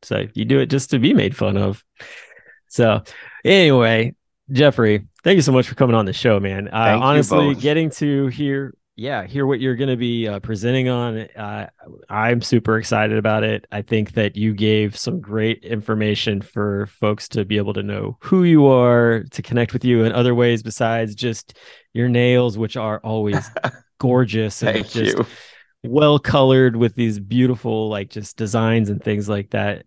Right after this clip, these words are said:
Speaker 1: And, uh, I will make sure that we definitely drop a, uh, link to where people can s-, find you on Instagram to follow you, because it is,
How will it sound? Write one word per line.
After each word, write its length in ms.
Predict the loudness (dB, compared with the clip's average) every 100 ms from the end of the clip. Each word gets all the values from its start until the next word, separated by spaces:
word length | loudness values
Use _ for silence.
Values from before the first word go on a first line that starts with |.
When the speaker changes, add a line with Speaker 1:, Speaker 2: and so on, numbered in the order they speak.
| _
Speaker 1:
And, 300 | -8 -6 -2
uh, 200 | -2 -2
I 140 | 0 2
will 100 | 4
make 160 | 2
sure 240 | 0 2 2
that 160 | 2
we 120 | -2 -2
definitely 520 | -4 -2 -4 -4 -6
drop 420 | -6 -4 -4 -6 -12
a, 340 | -8 -6 -6 -6
uh, 400 | -8 -8 -8 -10 -8
link 320 | 0 0 0
to 160 | -2 -2
where 220 | 0 -2
people 280 | -2 -4 -4
can 180 | -8 -12
s-, 200 | -14 -6
find 360 | 0 4 4 2
you 300 | 0 -4 -6 -6
on 320 | -6 -6 -6 -6
Instagram 720 | -6 -6 -8 -6 -4 -4 -6
to 100 | -4
follow 280 | -2 0 2
you, 180 | 0
because 300 | -2 -6 -4
it 120 | -4 -4
is, 160 | -6